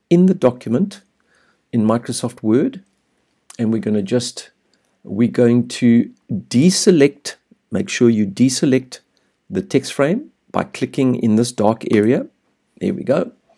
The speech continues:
And we are going to modify, uh, um,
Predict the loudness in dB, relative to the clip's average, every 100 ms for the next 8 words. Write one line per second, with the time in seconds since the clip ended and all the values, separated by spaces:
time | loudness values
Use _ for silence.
0 | _ _ _ _ _ _ _ _ 2 2
1 | 2 -2 -10 _ _ _ -6 0 4 4
2 | 2 2 2 2 0 -6 0 2 4 2
3 | -2 _ _ _ _ _ -2 2 2 0
4 | -4 -4 -2 -2 -2 -4 -8 _ _ _
5 | _ _ _ _ -2 0 -2 -6 -14 _
6 | 0 2 0 0 -4